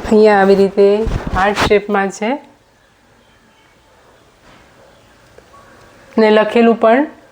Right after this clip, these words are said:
હાર્ટ છે. ને આ બાજુ પાછળમાં પણ સરસ એવી પ્રિન્ટ કરેલી છે. પ્રિન્ટ એટલે આ કપડામાં અંદરની સાઈડ વણાટમાં પ્રિન્ટ છે, એટલે ધોવામાં જરાય કલર નહીં જાય, ઝાંખો નહીં થાય ને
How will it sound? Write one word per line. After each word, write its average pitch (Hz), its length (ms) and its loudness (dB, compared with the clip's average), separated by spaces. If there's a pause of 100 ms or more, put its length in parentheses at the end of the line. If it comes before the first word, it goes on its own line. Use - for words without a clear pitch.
(120)
હાર્ટ 202 360 -2
છે. 180 120 -8 (360)
ને 196 140 -2
આ 185 180 -4
બાજુ 190 240 -4 (1080)
પાછળમાં 208 760 -2
પણ 208 240 0 (400)
સરસ 208 420 2
એવી 202 220 -4
પ્રિન્ટ 190 400 -2
કરેલી 185 480 -2
છે. 175 80 -8 (1500)
પ્રિન્ટ 226 400 2
એટલે 214 220 0
આ 214 160 -8
કપડામાં 240 640 0
અંદરની 226 520 -2
સાઈડ 208 380 -2
વણાટમાં 226 640 -2
પ્રિન્ટ 196 260 -10 (140)
છે, 226 60 -4 (100)
એટલે 202 240 -8 (500)
ધોવામાં 220 640 -2
જરાય 208 420 -6 (560)
કલર 214 280 2 (100)
નહીં 226 260 -2
જાય, 220 300 -2
ઝાંખો 190 260 -12 (100)
નહીં 214 220 -8
થાય 214 160 -10
ને 202 60 -14